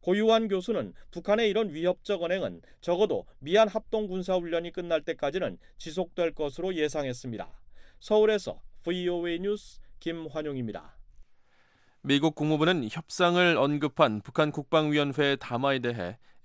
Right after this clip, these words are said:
Speaker 2: 북한의 비핵화 의무를 강조했습니다.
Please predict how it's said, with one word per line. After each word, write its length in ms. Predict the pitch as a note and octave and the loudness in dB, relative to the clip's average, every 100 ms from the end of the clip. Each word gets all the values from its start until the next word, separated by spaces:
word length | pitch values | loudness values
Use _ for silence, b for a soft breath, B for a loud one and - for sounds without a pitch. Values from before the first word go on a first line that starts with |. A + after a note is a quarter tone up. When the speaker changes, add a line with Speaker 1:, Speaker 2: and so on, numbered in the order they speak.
| B2 | -16
Speaker 2:
북한의 380 | - D3+ D#3 G2+ | -2 0 2 0
비핵화 640 | - C#3 D3+ - D#3 D3 C3+ | -4 0 0 0 6 6 6
의무를 460 | C#3 C3+ B2 C#3+ | 2 0 0 0
강조했습니다. 880 | D3 B2 A2 G2 - F2+ F2 - - | 0 -4 -4 -6 -8 -12 -12 -12 -14